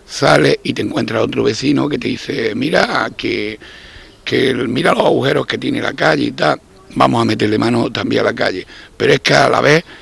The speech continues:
si vamos a meterle la calle, nosotros somos de la opinión de que hay que terminarla por dentro también. Pues se hace. Nos vamos a la plaza siguiente y, y en la plaza siguiente lo que nos piden es columpios para los niños y allí estamos. Nos vamos a la plaza de Santa Adela,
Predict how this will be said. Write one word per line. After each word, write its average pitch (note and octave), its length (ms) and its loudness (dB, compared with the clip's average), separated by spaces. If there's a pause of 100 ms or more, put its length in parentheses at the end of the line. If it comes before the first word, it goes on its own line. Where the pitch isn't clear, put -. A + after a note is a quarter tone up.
si - 160 -6
vamos C3+ 280 4
a C#3+ 40 2
meterle C#3 320 0
la C#3 140 0
calle, D#3 260 0
nosotros - 440 -6
somos B2 240 -4
de A#2 80 -2
la A2+ 80 0
opinión A#2+ 260 -4
de C3+ 120 -2
que - 100 -6
hay - 40 -6
que A#2+ 120 -4
terminarla A2 480 -4
por A#2 180 -6
dentro G#2+ 360 -8
también. - 380 -4 (380)
Pues G#2 180 -4
se - 180 0
hace. G#2+ 360 -2 (220)
Nos A2+ 140 -4
vamos B2+ 240 2
a C3 40 4
la C#3+ 100 6
plaza B2+ 340 0
siguiente A#2 600 -2 (340)
y, A#2 440 0
y A#2+ 140 2
en A2+ 100 4
la - 80 4
plaza D#3 260 -2
siguiente D#3 380 2
lo D3+ 80 4
que D3+ 100 0
nos A2+ 140 -4
piden C#3 360 0
es B2 120 -2
columpios B2+ 480 -2
para A2+ 180 -6
los G2 140 -6
niños A#2 420 -6 (380)
y A#2 180 4
allí A2 160 6
estamos. A#2 480 0 (440)
Nos C3 180 2
vamos D3 260 4
a C3 40 4
la C3 100 6
plaza C#3+ 320 0
de D3+ 120 4
Santa B2 360 -4
Adela, B2 340 2